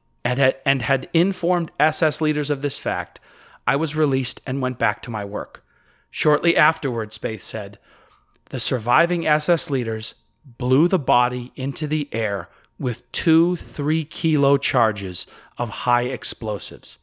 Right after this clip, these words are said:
He repeated his story to an officer of the military government,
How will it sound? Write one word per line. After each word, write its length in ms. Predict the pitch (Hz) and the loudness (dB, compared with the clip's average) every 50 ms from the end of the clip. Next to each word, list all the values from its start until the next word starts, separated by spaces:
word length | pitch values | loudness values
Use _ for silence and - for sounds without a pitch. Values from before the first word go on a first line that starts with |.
| _ _ _ _ _ _ _ _ _ _ _ _ | _ _ _ _ _ _ _ _ _ _ _ _
He 200 | - - 156 139 | -2 0 0 2
repeated 520 | 143 143 131 - - 180 185 185 220 185 | 2 2 0 0 0 2 2 2 2 2
his 160 | 175 202 196 - | 2 2 2 2
story 420 | - - - 151 143 135 131 127 | 0 0 2 4 4 4 2 0
to 180 | - - 143 135 | -2 -4 -4 -4
an 80 | 127 - - | -4 -2 -2
officer 480 | 117 139 143 - - 151 - - 160 | 0 0 0 0 -2 -4 0 2 0
of 100 | 156 143 | 0 0
the 80 | 139 139 | 0 -4
military 540 | 135 135 143 143 143 - - 143 143 147 139 | -2 0 2 2 2 0 0 0 0 0 0
government, 440 | 135 127 117 110 104 101 104 110 | 0 -2 -2 -2 -4 -8 -8 -10